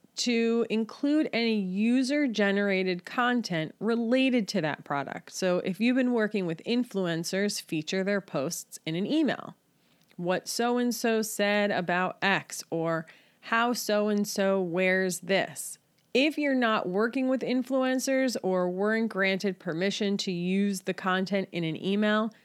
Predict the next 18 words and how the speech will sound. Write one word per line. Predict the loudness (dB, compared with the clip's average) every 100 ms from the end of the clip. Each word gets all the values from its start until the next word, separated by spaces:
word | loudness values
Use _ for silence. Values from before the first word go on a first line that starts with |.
| _ _ -12
try | -4 0 0
a | 0
staff | -2 0 0 0 -2 -6
picks | -4 -4 -6 -4
email | -2 -2 -2
instead. | -4 -4 -2 0 -2 -10 _ -4
Or | 2 4
you | 4 2
can | 0 0
do | 2 2
both | 2 2 0
of | -2
these | -2 -2
if | -4 -4
you | -2
have | -2 -2
the | 0
option. | 0 0 -4 -12